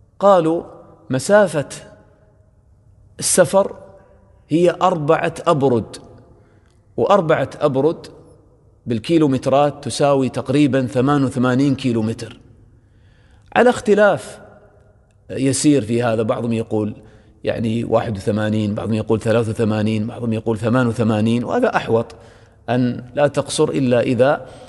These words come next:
سافرت مسافة ثمان وثمانين كيلو أو أكثر، فهذا بحسب اختلاف في تقدير الميل بالكيلومترات،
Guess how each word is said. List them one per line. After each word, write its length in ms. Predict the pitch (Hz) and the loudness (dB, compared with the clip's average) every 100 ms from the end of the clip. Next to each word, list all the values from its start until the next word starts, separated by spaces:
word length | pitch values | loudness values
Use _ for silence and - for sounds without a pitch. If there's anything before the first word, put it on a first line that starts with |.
| - - - - - | -20 -20 -20 -20 -10
سافرت 560 | - 123 117 156 139 | 0 0 4 2 2
مسافة 420 | 120 117 147 139 127 | -4 0 0 0 -4
ثمان 400 | - 123 156 143 | -2 0 2 0
وثمانين 500 | 127 127 127 135 127 | 0 0 2 2 0
كيلو 420 | 135 139 156 180 - - | 0 0 0 -4 -10 0
أو 100 | 135 | 2
أكثر، 480 | - - - - - - _ _ _ _ _ _ _ _ _ _ _ - | 2 -2 -6 -12 -14 -20 _ _ _ _ _ _ _ _ _ _ _ -10
فهذا 1120 | - 110 110 - - - - _ - 202 180 | 2 2 2 -6 -14 -20 -20 _ -2 2 4
بحسب 440 | 190 180 - 165 151 | 2 2 -2 -2 -2
اختلاف 500 | - 160 180 196 156 | -2 0 2 2 0
في 280 | 139 131 151 | -2 0 -2
تقدير 680 | 143 127 117 175 175 - - - - - - | -2 -4 -2 0 0 -2 -8 -20 -20 -12 -2
الميل 580 | 127 117 135 120 107 - - - - _ _ - | 2 4 2 0 -6 -14 -20 -20 -20 _ _ -10
بالكيلومترات، 920 | 107 107 127 113 107 110 110 147 156 | -8 -4 -2 0 -2 0 0 0 -2